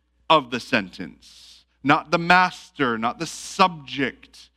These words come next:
of the sentence. In essence, she looks at the Lord of grace and says, "I'll take the crumbs."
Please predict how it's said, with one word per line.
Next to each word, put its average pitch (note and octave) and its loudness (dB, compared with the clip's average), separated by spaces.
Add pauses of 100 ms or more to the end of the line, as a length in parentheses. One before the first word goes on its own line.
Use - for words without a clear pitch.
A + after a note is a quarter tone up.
(520)
of C#3+ 0
the C3 0
sentence. - -6 (100)
In D3 -2
essence, E3+ 0
she D3+ -4
looks F#3+ -4
at A3+ -2
the F#3+ -4
Lord E3+ -4
of B2+ -6
grace C3+ -4 (260)
and B2+ -2
says, B2 -2 (140)
"I'll A#2 2
take - -6 (400)
the A2+ 0
crumbs." - -2